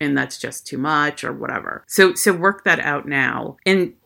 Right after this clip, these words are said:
for families who can afford to pay for college, what does that mean? Does that mean all flights home? Does it mean that there's also monthly spending money? Uh, Greek life,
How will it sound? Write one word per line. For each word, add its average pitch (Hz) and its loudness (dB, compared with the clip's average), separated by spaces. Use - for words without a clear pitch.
for 190 2
families 175 0
who 165 0
can 240 4
afford 143 -2
to 135 -6
pay 131 -2
for 127 -8
college, 131 -6
what 156 0
does 160 2
that 135 0
mean? 143 0
Does 160 -2
that 151 4
mean 147 2
all 139 -2
flights 135 -6
home? 214 0
Does 160 -2
it 147 2
mean 147 0
that 139 -4
there's 139 0
also 147 -6
monthly 139 -2
spending 165 -4
money? 190 0
Uh, 139 0
Greek 165 0
life, 233 2